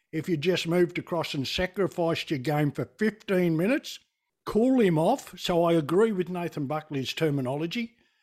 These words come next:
Cool him off till we can reassess and adjust at three-quarter time,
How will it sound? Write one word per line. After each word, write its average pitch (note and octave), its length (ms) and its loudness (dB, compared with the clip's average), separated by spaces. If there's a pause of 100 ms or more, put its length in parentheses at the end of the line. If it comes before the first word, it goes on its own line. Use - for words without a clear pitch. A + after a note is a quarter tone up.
(280)
Cool B3+ 280 4
him F#3+ 160 4
off D#3 340 0 (320)
till F3 140 4
we D#3+ 320 4 (100)
can D#3 380 -2
reassess F3 880 2 (220)
and C#3+ 160 -2
adjust D3 500 -4
at - 200 -8
three-quarter C#3 680 -2
time, C#3 460 -2